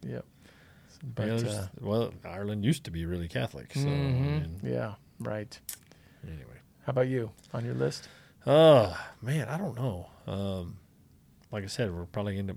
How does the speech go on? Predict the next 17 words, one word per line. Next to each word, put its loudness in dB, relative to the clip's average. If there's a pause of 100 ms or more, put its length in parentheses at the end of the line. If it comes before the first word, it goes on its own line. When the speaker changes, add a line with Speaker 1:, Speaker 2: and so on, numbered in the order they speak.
Speaker 2:
back -4
in -8
Italy -4
here -6
Speaker 1:
Mm-hmm. -2
Speaker 2:
when -2
the -6
kids, -8
when -8
the -8 (120)
Speaker 1:
You 2
gonna 6
Speaker 2:
girls 4
Speaker 1:
take 6
all 10
the 6
Speaker 2:
graduate. 6